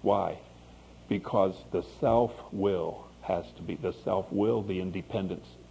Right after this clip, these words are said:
within us, the independent spirit. We have to become a part of a corporate expression, the end time, a corporate body in harmony, unity,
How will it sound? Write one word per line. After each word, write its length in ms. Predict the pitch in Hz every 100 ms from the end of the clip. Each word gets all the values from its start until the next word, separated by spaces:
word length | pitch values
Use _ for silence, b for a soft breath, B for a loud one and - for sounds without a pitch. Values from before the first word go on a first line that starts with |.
| -
within 320 | 92 85 92
us, 100 | 107 -
the 80 | 92
independent 520 | 87 90 104 85 -
spirit. 440 | - 98 214 - - - B B B B B - -
We 140 | 92
have 240 | 104 98 -
to 60 |
become 640 | 92 95 - 113 113 113 - -
a 40 |
part 380 | - 107 104 -
of 160 | 92
a 40 | 85
corporate 560 | - 104 107 - 104
expression, 800 | 95 - - 101 101 107 165 - - -
the 180 | 92
end 220 | 92 98 98
time, 460 | - 90 95 107 - - B B B
a 60 | 82
corporate 520 | - 104 104 98 82
body 420 | 98 98 107 123 -
in 140 | 87
harmony, 640 | 85 - 101 98 101 104
unity, 720 | 98 87 95 104 101 113 113